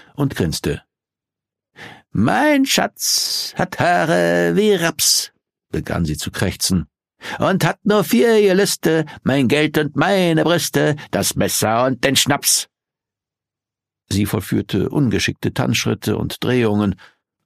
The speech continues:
Offensichtlich hatte sie schon einen oder zwei im Tee. "Na, was wollt ihr trinken?",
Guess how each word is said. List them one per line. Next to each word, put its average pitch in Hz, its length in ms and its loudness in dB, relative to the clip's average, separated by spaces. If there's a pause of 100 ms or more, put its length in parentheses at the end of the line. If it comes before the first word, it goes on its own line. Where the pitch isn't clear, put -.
(100)
Offensichtlich 139 880 -2
hatte 147 220 -2
sie 139 140 0
schon 123 320 -2
einen 123 400 0
oder 110 540 -4
zwei 98 560 -2
im 156 180 -2
Tee. - 360 -2 (2000)
"Na, 233 160 4
was 233 160 4
wollt 202 140 4
ihr 175 80 4
trinken?", 156 520 0